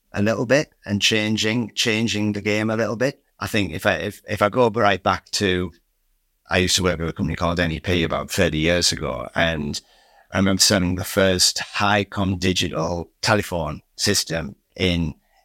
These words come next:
in the North. And to me, that gave me a massive buzz. And I was like, "Brilliant. Okay, well, what's next?" So it wa-, it wasn't all about the, the kind of, it was about that growth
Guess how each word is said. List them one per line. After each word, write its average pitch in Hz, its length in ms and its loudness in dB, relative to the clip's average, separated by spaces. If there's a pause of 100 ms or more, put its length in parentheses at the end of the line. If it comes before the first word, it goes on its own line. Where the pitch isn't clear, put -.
(240)
in 92 220 2
the 98 120 0
North. 95 540 -2 (440)
And 98 380 0
to 110 100 -2
me, 120 160 2
that 101 160 -4
gave 104 100 -2
me 98 100 0
a 104 60 0
massive 123 520 0
buzz. 98 180 -2
And 95 80 -4
I - 20 -2
was 90 100 -2
like, 82 260 -6
"Brilliant. 101 340 -2
Okay, 90 320 0
well, 92 180 0
what's - 280 -2
next?" - 500 -2 (520)
So - 180 4
it 104 120 4
wa-, 127 260 4
it 107 100 0
wasn't 120 360 0
all 101 140 0
about 90 440 0
the, 101 220 -6
the 107 180 -6
kind 92 360 2
of, 82 220 -2
it 104 80 -4
was 107 140 0
about 123 220 2
that 110 180 0
growth 104 520 0